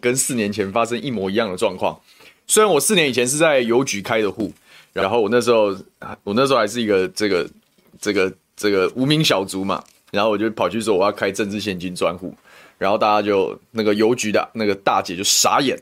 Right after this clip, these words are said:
就是完全没看过这种东西，然后他们还去沟通，花了很久的时间才厘清。然后后来我们顺利当选嘛，所以这一次开户我就不用特-，呃，我，我就选了服务处最近的银行，然后，呃，毫不意外的是我说我要开政治现金专户，然后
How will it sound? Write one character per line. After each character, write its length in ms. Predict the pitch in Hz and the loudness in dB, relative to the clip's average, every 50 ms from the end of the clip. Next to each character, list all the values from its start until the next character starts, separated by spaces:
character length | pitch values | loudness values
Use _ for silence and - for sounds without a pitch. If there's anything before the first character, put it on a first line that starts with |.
| _ _ | _ _
就 80 | - 95 | -8 -6
是 160 | 95 98 98 95 - | -4 -4 -6 -6 -2
完 140 | - 110 113 | -2 -2 -2
全 100 | 117 110 | -2 -2
没 100 | 107 107 | -4 -4
看 160 | - 123 117 | -4 -4 -4
过 80 | 101 | -4
这 80 | 95 107 | -2 -2
种 120 | 95 87 | -4 -4
东 160 | 80 82 85 90 | -4 -8 -8 -8
西， 160 | - - - - _ - | -12 -16 -18 -16 _ -4
然 120 | 98 95 | -4 -2
后 60 | 95 | -2
他 100 | 101 101 | -2 -4
们 80 | 95 92 | -4 -4
还 80 | 95 | -8
去 80 | 92 104 | -8 -6
沟 220 | 101 - 101 98 | -2 0 2 2
通， 100 | 98 101 | 2 0
花 140 | 104 131 139 | 2 0 0
了 60 | 127 | 0
很 120 | 117 117 117 | 0 -2 -2
久 80 | 113 | -2
的 60 | 98 90 | -2 -2
时 60 | - | 0
间 120 | 104 107 | -2 -2
才 140 | 101 101 95 | -2 -2 -4
厘 180 | 90 90 87 87 | -4 -4 -6 -8
清。 240 | - - 90 87 - _ - - - - - _ _ _ - | -6 -8 -8 -8 -10 _ -20 -20 -20 -20 -20 _ _ _ -2
然 140 | - 123 151 | 0 0 2
后 20 | |
后 80 | 190 202 | 4 2
来 60 | 170 | 2
我 60 | 131 | 2
们 280 | 120 120 117 117 120 120 | 2 0 -2 0 0 2
顺 200 | - 175 165 156 | 2 2 2 2
利 100 | 160 156 | 2 2
当 180 | 180 151 123 113 | 0 0 0 -2
选 180 | - - 78 64 | -4 -6 -4 -4
嘛， 100 | - - - | -6 -8 -4
所 140 | - 123 120 | 0 0 2
以 40 | |
这 140 | 117 - 147 | 2 4 2
一 60 | 139 | 2
次 360 | 135 - 151 131 117 110 104 - - _ _ _ _ _ | 2 0 0 2 2 0 0 -4 -10 _ _ _ _ _
开 200 | - 131 127 131 | -4 -2 -2 -2
户 100 | 135 123 | -2 -2
我 80 | 104 98 | -2 -2
就 80 | 127 | 0
不 120 | 131 120 127 | 0 0 0
用 100 | 131 135 | 0 2
特-， 180 | 143 127 98 82 - _ | 2 0 0 -2 -8 _
呃， 320 | - 98 104 101 101 101 95 - - | -2 0 2 2 2 2 0 0 -2
我， 140 | 107 107 98 - - | -2 -2 -2 -2 -2
我 120 | 101 104 | -2 0
就 140 | 98 139 143 | 2 2 2
选 240 | 139 - 117 92 90 | 2 2 0 0 0
了 280 | 92 90 87 85 - - | 0 0 0 0 -2 -4
服 200 | - - - 120 | -6 -4 0 2
务 80 | 135 151 | 4 4
处 160 | 147 147 131 | 4 2 2
最 160 | 113 147 143 | 2 2 2
近 200 | 127 - 131 117 | 2 0 0 0
的 100 | 104 90 | 0 0
银 180 | 92 92 107 123 | 0 0 -2 -4
行， 240 | 110 101 76 - - _ _ _ _ _ _ _ _ - - - _ _ _ _ _ _ _ - | -2 -4 -4 -6 -8 _ _ _ _ _ _ _ _ -20 -20 -20 _ _ _ _ _ _ _ -4
然 140 | 101 104 | -4 -2
后， 480 | 117 135 131 127 120 113 113 110 104 101 78 - - | 0 2 2 4 4 4 4 4 4 2 0 -2 -2
呃， 280 | 101 98 95 95 92 80 | -2 -2 0 0 -2 -4
毫 200 | 92 104 107 104 | -2 -2 -2 -2
不 100 | 113 127 | 0 -2
意 140 | 131 127 123 | 0 2 2
外 160 | 120 113 107 | 4 4 2
的 60 | 104 | 2
是 100 | 95 117 | 0 0
我 160 | 107 98 92 - | 0 0 -2 -2
说 200 | - - 113 107 | -4 -2 0 2
我 100 | 104 95 | 2 4
要 80 | 98 107 | 2 2
开 200 | 104 - 104 101 | 0 -2 -4 -4
政 180 | 101 117 104 107 | -2 -4 -4 -4
治 80 | 107 | -4
现 160 | 98 107 98 | -2 -2 -4
金 160 | 90 92 95 95 | -4 -4 -6 -4
专 160 | 101 92 90 | -2 -2 -2
户， 240 | 95 104 98 - 78 | -4 -6 -8 -8 -6
然 80 | 92 | -4
后 260 | 92 95 92 78 69 | -2 0 0 -2 -2